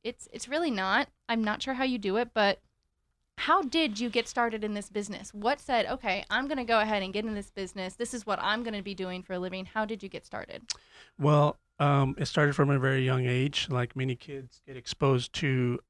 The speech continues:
Speaker 2: um, drawing and painting, and, uh, I quickly found out that I really liked it, and I got good at it, and my teachers and my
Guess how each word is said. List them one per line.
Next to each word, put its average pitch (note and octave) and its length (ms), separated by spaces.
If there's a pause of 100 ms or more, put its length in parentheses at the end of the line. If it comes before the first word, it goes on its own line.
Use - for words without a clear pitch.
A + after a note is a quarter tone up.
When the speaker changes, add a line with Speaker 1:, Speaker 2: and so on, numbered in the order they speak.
Speaker 2:
um, B2 560 (160)
drawing B2 340
and A#2+ 160
painting, B2+ 540
and, A#2+ 380
uh, A#2+ 240 (760)
I C3 480 (240)
quickly C#3+ 280
found B2+ 280
out B2+ 140
that A#2+ 120
I - 20
really A#2+ 260
liked A#2 320
it, C3+ 160 (180)
and B2+ 240
I A#2+ 60
got B2 240 (420)
good B2+ 220
at B2 180
it, C3 160
and C3+ 200
my A#2+ 140
teachers B2 540
and B2 160
my A#2+ 440